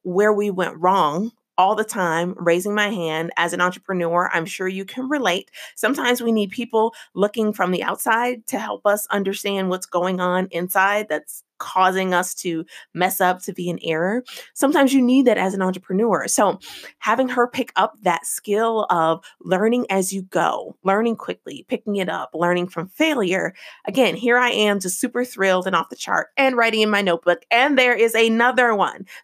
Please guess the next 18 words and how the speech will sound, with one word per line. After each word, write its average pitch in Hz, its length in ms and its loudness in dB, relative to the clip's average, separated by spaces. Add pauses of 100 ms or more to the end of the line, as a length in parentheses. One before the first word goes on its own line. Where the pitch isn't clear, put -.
that 202 200 4
my, 185 480 0
my 185 200 0
baby 202 320 2
girl 180 180 4
has 190 220 -6
picked - 240 -8
up. - 180 -10 (960)
And 226 160 -2
so, 226 380 2 (500)
you 214 80 -2
know, 220 160 4
as 262 220 0
the 349 80 -2
day 220 220 4
went 202 220 -2
on, 170 640 -4
they, 214 440 2